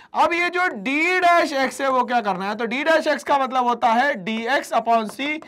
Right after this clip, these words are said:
और मैं इसको क्या लिख सकता हूँ, X minus A upon C। C is the common factor which divides D X।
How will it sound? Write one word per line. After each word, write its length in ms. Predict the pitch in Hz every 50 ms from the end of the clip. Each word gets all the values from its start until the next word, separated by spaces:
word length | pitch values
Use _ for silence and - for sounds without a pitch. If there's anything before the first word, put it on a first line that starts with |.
| - - - - -
और 380 | 196 220 262 277 302 302 294 294
मैं 100 | 294 285
इसको 200 | - - 285 269
क्या 140 | 254 277 277
लिख 140 | 277 254
सकता 280 | 240 294 254 240 - 269
हूँ, 120 | 277 285 277 233 247 262
X 160 | - - 269
minus 420 | 247 254 254 254 254 262 254 262 247
A 120 | 247 240 240
upon 360 | 233 - 247 254 262 254 240
C। 200 | - - 247 180 - - _ _ _ _ _ _ _ _ - _ _
C 200 | - - 330 359 370
is 160 | 370 349 285 262
the 120 | 330 320 -
common 280 | 269 254 247 262 262 220
factor 340 | 254 247 - - 320 339 320
which 180 | 277 202 165
divides 500 | 165 190 190 214 269 320 349 370 - -
D 180 | - 247 269 262
X। 300 | 214 - - - - -